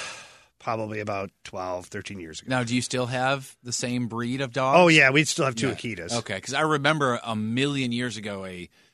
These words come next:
Speaker 2: Christmas card from you guys, and it was everybody in the family
Speaker 1: Oh,
Speaker 2: and,
Speaker 1: God,
Speaker 2: and
Speaker 1: yeah.
Speaker 2: the dogs, too.
Speaker 1: Yeah.
Speaker 2: That's
Speaker 1: Yeah.
Speaker 2: a great breed of dog.
Speaker 1: They're,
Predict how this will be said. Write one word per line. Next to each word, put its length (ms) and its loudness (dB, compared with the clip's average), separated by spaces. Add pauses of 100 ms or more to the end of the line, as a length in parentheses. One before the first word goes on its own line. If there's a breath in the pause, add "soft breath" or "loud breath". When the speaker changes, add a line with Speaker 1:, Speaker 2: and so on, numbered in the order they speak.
(120)
Speaker 2:
Christmas 380 2
card 280 -6
from 160 -10
you 160 -8
guys, 340 -8
and 80 -10
it 40 -10
was 140 -10
everybody 460 -2
in 80 -2
the 60 -6
family 340 -6
Speaker 1:
Oh, 100 10
Speaker 2:
and, 80 0
Speaker 1:
God, 280 6
Speaker 2:
and 120 4
Speaker 1:
yeah. 120 6
Speaker 2:
the 60 0
dogs, 420 6
too. 140 -4
Speaker 1:
Yeah. 300 4 (560)
Speaker 2:
That's 200 -2
Speaker 1:
Yeah. 60 -2
Speaker 2:
a 20 -6
great 260 -2
breed 200 -6
of 60 -12
dog. 300 -12
Speaker 1:
They're, 320 4